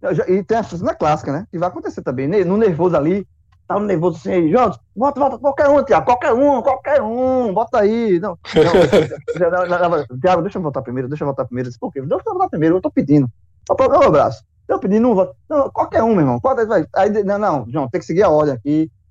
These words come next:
Speaker 1: fulano, ciclano. Aí no, no terceiro, ó, "Thiago, não aguento mais não, meu voto é de fulano." Tá, não vai sair. Não votaram aberto.
Speaker 2: Vamos embora.
Speaker 1: Confesso não,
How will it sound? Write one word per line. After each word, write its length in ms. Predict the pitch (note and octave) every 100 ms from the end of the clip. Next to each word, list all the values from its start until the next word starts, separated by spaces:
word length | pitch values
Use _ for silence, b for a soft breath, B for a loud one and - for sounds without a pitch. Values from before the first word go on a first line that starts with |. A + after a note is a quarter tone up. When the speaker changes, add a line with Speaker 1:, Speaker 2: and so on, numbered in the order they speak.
| _
Speaker 1:
fulano, 580 | E3+ D#3 D#3 E3 E3 D3+ _ _
ciclano. 640 | - C3 D#3 D#3 D#3 D3 - -
Aí 160 | E3+
no, 100 | A3
no 160 | A3+ A#3+
terceiro, 340 | C4+ - G#3 - D#3+
ó, 120 | D#3 -
"Thiago, 180 | E3+ D3
não 80 | D#3
aguento 180 | F3 F3+
mais 120 | C#3+
não, 80 | C3+
meu 120 | E3
voto 160 | F3+ F#3
é 40 |
de 60 | -
fulano." 240 | D#3+ A#2
Tá, 200 | A#2 A#2 -
não 80 | C#3
vai 80 | C#3+
sair. 300 | G3 A#2 - - - _ -
Não 100 | E3
votaram 260 | - C4
aberto. 240 | D4 E3+ E3+
Speaker 2:
Vamos 140 | E3+
embora. 160 | F3 B2+
Speaker 1:
Confesso 280 | - D4 C4
não, 240 | B3+